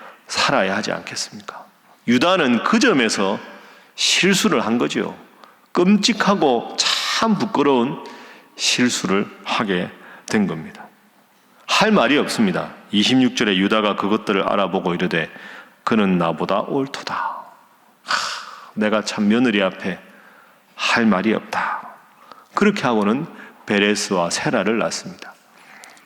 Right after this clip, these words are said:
베레스와 세라는 유다의 손자도 아니고 아들이라고 말하기도 민망하고, 참 이런 일이 있습니다.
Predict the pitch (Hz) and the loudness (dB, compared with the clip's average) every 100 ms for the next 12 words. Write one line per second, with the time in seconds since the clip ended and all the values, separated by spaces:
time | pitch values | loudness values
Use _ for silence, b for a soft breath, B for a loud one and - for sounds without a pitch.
0 | - - 107 120 120 113 98 95 127 117 | -12 -4 0 2 2 2 0 0 0 0
1 | 92 101 87 - B B B B B B | 0 -2 -4 -14 B B B B B B
2 | B B _ - 107 123 120 110 98 95 | B B _ -4 0 2 2 2 2 0
3 | 92 90 - - 143 113 87 85 80 85 | -2 -4 -2 0 2 2 0 -6 -6 -2
4 | 113 127 117 110 117 110 113 - 117 - | 0 2 0 -2 -2 -6 -8 -4 -4 -2
5 | - - - - - 107 131 127 123 117 | -4 -6 -6 -8 -4 0 2 0 0 2
6 | 120 123 117 113 117 110 113 B B B | 2 2 0 -2 -4 -4 -6 B B B
7 | B - 110 113 123 117 95 107 123 B | B -6 -4 0 2 2 2 0 0 B
8 | B B B 90 - 98 87 - | B B B -4 -4 -4 -6 -8